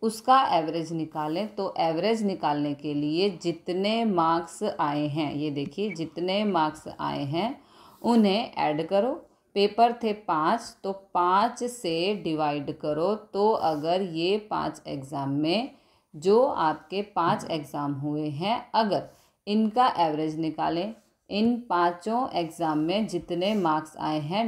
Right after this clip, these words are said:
divided by फ़ाइव, और एवरेज अगर नाइंटी या नाइंटी से ज़्यादा आता है, यहाँ पे at least शब्द ना लिख के डायरेक्ट लैंग्वेज में लिख दिया है कि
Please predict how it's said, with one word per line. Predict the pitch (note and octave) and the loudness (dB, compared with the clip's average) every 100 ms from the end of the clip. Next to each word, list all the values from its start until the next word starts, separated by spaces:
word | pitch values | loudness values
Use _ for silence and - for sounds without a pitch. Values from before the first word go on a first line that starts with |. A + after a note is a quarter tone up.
| E3+ | -2
divided | D#3 D3 D3 D3 F#3 G3+ E3+ | 0 2 2 0 -2 -4 -4
by | D3 C#3+ D3 F3+ C4 - _ | 0 0 0 -2 -4 -12 _
फ़ाइव, | F#3 D3 D3+ E3+ C#4 D4 - _ _ | 0 2 -2 -4 -6 -8 -14 _ _
और | G#3 A3 | 0 2
एवरेज | - E3+ E3 G3+ D3+ - _ _ _ | 4 4 4 2 0 -2 _ _ _
अगर | F#3 F#3+ A3+ B3 | -2 2 2 2
नाइंटी | G3+ F3+ F3+ F#3+ - A3 A3 F3 | 2 2 2 -2 -4 -6 -4 0
या | F3+ C#3 A#2 _ _ _ _ E3 | 2 2 -4 _ _ _ _ -6
नाइंटी | E3+ F#3 E3+ F#3 F3+ A#3 A#3+ | 0 2 2 0 -2 -6 -4
से | G#3 G3 | -2 -2
ज़्यादा | G3 D3 C#3+ E3+ | 0 -2 2 0
आता | - C#3+ C#3 D3 | 0 -6 -6 -6
है, | C#3+ E3 A3 B3+ - _ _ | -2 0 -2 -4 -20 _ _
यहाँ | E3+ F#3 F#3 A#3 A#3 | -2 0 4 4 4
पे | G3+ G#3 - | 0 0 0
at | E3+ F3+ | -2 -2
least | F3+ G3 A3+ - A#3 | -2 0 -2 -4 -10
शब्द | A3+ F#3 E3 D#3+ G3+ C4 - - _ _ | -2 -2 -2 -2 -2 -2 -8 -20 _ _
ना | E3 F#3 G#3+ | 0 4 4
लिख | A#3+ F#3 E3+ - | 4 0 -2 -6
के | F3 - G#3 A#3+ F#3+ | -10 0 2 2 4
डायरेक्ट | F3 D#3+ E3+ G#3 - | 4 4 2 -2 -4
लैंग्वेज | A3+ E3 D3+ E3 G3+ G3 | -2 0 0 0 0 0
में | F3 | -2
लिख | D3+ D3+ | -2 -4
दिया | D3 D3 D3 | -4 -2 -2
है | D3 D#3 G#3+ | -2 -2 -4
कि | G#3+ | -2